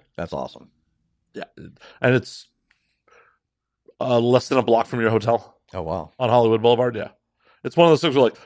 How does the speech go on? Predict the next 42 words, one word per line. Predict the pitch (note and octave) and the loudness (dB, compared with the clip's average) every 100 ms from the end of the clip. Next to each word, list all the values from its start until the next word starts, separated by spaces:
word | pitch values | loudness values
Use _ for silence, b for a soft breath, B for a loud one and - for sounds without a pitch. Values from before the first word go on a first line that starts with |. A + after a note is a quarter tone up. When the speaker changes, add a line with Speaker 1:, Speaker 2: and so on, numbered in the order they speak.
| - | 2
Speaker 2:
does | E3+ C#3+ | 4 6
not | F3+ D#3+ | 6 6
fit | F3 | 4
in | D3+ C#3 | 6 4
with | B2+ | 2
the | B2+ | 2
rest | A2+ C3 | 2 0
of | |
the | A2+ | -6
neighborhood | G2+ G2 | -6 -8
anymore. | E2+ D#2 B1+ - B B B B B _ - | -10 -14 -20 -20 B B B B B _ -6
Speaker 1:
I | A2+ | -2
know | A2 | 0
we're | A2 | 0
gonna | A#2 | -2
be | G#2 | -4
doing | F#2 F#2+ | -6 -8
stuff | F2+ - E2 | -8 -12 -12
more | F2 D#2+ | -12 -12
on | |
the | D2+ | -14
fifteenth. | - D#2+ - D#2 - _ _ _ | -16 -16 -16 -20 -20 _ _ _
Fifteenth | - F#2 - E2+ - | -12 -12 -10 -14 -12
before | E2 E2+ D#2 | -12 -8 -8
the, | D#2 D2 C#2+ - | -6 -10 -12 -12
the | E2+ | -12
awards, | D#2 D#2 D#2 - | -10 -12 -14 -20
when | D#2 C2+ | -18 -18
we'll | C2 | -16
have | C#2 B1 | -16 -16
the | |
most | C#2 C2+ - | -20 -20 -16
time | D#2 C#2 | -16 -16
to | C2 B1 _ _ _ _ _ | -20 -20 _ _ _ _ _
check | F2+ | -16
out | D2 C#2+ | -14 -12
the | B1+ | -12
area | C2 B1 | -14 -16
and | C2 | -20
do | B1 | -20
shit. | B1+ B1 A#1+ _ _ _ _ | -18 -18 -20 _ _ _ _
Speaker 2:
Yeah, | D3 - | -16 -16